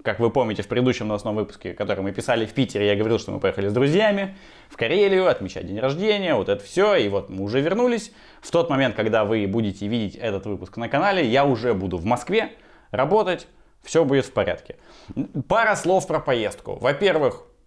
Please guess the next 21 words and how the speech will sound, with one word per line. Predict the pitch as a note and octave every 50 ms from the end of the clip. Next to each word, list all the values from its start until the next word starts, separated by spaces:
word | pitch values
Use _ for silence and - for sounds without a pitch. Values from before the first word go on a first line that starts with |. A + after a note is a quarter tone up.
| _ _ -
Питер. | D#3 E3 C#3+ - G2+ - - - - _ _ _ -
Э, | - G#2+ G#2+ G#2+ G#2+ G2+ F#2+ - - - - -
моя | A2 A2 B2+ D#3 F3 D#3+ -
строжайшая | - - D3 D3+ B2+ C#3 D#3+ E3 E3 - D#3 C#3+
рекомендация, | - D3 C#3+ D3+ C3+ C3 B2+ A#2+ A#2+ A2+ - - - G2+ G2
если | F2+ F#2+ B2+ D3 D3 - C#3+ C#3
вы | B2+ A#2 G#2+ F2+ E2 - - -
поедете | - B2+ C#3 D3+ D3 C#3+ C3 C#3 C3
отдыхать | B2+ A#2+ C3 C3+ - - B2 A#2+
в | - -
Питер, | A2 F#2+ A2+ G#2
или | C3 C#3+ C#3+
вы | C#3+ D3 C3+
живёте | C3+ C#3 C3 A#2+ G#2+ - G2+
в | F2+ -
Пи-, | - G2+ G2 - G2 - -
в | -
Питере | A2+ G#2 - - F2+ G2 F2 E2+ - F2 - - -
и | F#2+ F#2 F#2 F2+
так | - A2 A2 C3
далее, | F3+ F#3+ E3+ C#3+ -